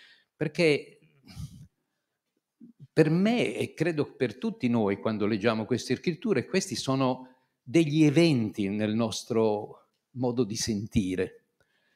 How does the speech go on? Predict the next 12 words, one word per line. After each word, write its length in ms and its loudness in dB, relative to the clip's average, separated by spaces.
e 120 -6
quindi 280 2
riguardano 600 4
il 140 -2
senso 440 2
etico, 560 2
riguardano 580 0
il 120 -2
sentimento, 1120 4
e 160 -4
questi 480 4
eventi 960 8